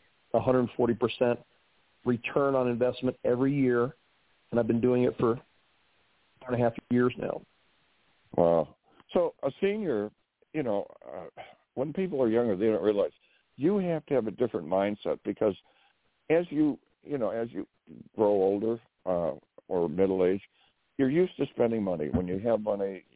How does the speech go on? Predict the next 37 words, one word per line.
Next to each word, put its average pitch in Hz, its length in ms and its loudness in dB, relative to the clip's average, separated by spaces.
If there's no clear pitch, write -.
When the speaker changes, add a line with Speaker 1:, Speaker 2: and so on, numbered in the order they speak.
Speaker 2:
you, 92 220 -6
you 90 120 -6
go 95 220 2
here, 95 200 2
you 85 100 -2
go 85 240 0
there, 85 200 2
you 76 60 -2
go 85 140 -4
on 85 80 -6
vacation, 82 560 -8
you, 95 220 -6
you 92 200 -4
spend 98 260 0
money. 110 280 2
But - 120 -4
when 120 140 2
you 123 100 4
get 170 200 0
to 156 120 -2
a 123 120 -2
certain 120 280 -4
age, 127 280 -4
you 123 100 2
really 180 340 0
have 151 200 -6
to 127 120 -8
have 131 200 0
a 95 60 0
plan 117 520 0
and 90 140 -4
a 87 40 -2
budget 87 380 -2
in 58 80 -16
place, 67 360 -4
right? 87 320 0
Because 87 340 -4